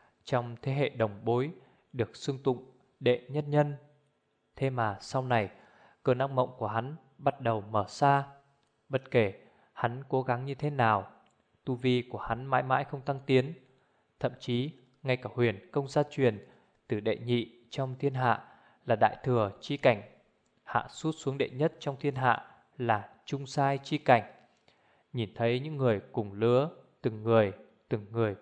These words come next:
vượt qua hắn, trong lòng hắn hết sức biến động, cay đắng đến cực điểm. Sau khi hào quang của một thiên tài xưa kia mất đi, vô số lời châm biếm từ lớp hậu bối đối với hắn,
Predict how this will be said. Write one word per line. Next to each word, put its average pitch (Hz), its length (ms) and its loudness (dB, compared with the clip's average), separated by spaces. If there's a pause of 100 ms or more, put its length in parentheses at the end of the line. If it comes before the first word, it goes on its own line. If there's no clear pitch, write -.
vượt 107 240 0
qua 127 120 2
hắn, 123 300 -4 (680)
trong 123 200 -4
lòng 110 220 0
hắn 120 300 -2
hết 143 140 -8
sức - 260 -6
biến 131 200 0
động, 135 160 6 (640)
cay 120 180 -2
đắng 120 320 -2
đến 135 140 -8
cực - 220 -2
điểm. 120 220 6 (1160)
Sau 123 160 -2
khi 123 340 2
hào 107 340 -2 (100)
quang 131 220 2
của 120 80 -12
một 104 180 -12
thiên 135 220 -4
tài 110 280 0
xưa - 220 -6
kia 135 180 -2
mất 151 220 -4
đi, 143 360 0 (680)
vô 123 200 2
số 120 380 0
lời 117 180 2
châm 135 280 -4
biếm 123 180 4 (100)
từ 123 80 -4
lớp 139 200 -2
hậu 123 140 4
bối 120 280 -2
đối 139 120 -2
với 135 160 0
hắn, 131 280 -2